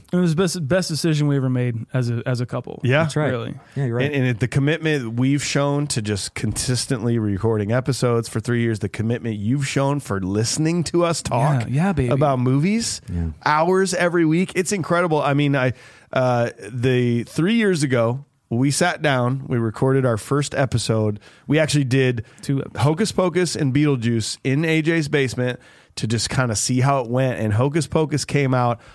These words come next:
Speaker 2: on October seventh, twenty twenty. This episode that you are hearing right now is our one hundred and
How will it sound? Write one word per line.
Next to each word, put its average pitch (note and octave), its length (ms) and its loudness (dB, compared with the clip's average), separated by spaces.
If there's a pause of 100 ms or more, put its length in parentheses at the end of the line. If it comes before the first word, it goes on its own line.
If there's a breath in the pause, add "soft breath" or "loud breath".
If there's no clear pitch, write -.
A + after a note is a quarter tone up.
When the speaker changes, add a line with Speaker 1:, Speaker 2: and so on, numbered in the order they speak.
(120)
Speaker 2:
on A2 140 -2
October E3+ 560 0
seventh, B2+ 500 0 (420 soft breath)
twenty D#3+ 600 -2 (220 soft breath)
twenty. D#3 440 0
This C#3+ 520 0
episode F3+ 420 0
that D#3 120 0
you D3 200 2
are F3 80 2
hearing D#3+ 240 2
right C3+ 160 0
now C3 160 2
is A#2 100 0
our A#2 160 2
one C3 360 0
hundred D#3 400 0
and C3 200 -4